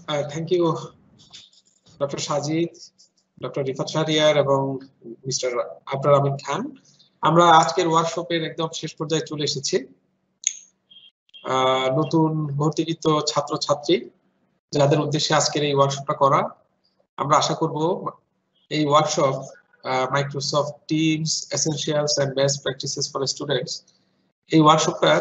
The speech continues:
তোমাদেরকে আগামী সপ্তাহ থেকে যে অনলাইন শ্রেণী কার্যক্রম শুরু হচ্ছে, সেটা সহজভাবে,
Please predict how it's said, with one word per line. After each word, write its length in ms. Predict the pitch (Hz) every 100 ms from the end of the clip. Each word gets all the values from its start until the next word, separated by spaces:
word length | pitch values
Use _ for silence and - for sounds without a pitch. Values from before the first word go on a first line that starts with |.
| -
তোমাদেরকে 460 | 151 151 - 147
আগামী 280 | 151 147 147
সপ্তাহ 340 | 143 147 - 160
থেকে 240 | 156 156
যে 220 | 139 143
অনলাইন 420 | 139 143 147 143
শ্রেণী 280 | 139 147 143
কার্যক্রম 440 | 143 139 139 139 131
শুরু 300 | - 147 156
হচ্ছে, 320 | - 180 233 - _ _ _ -
সেটা 380 | - 139 147 139
সহজভাবে, 720 | 147 139 160 170 165 156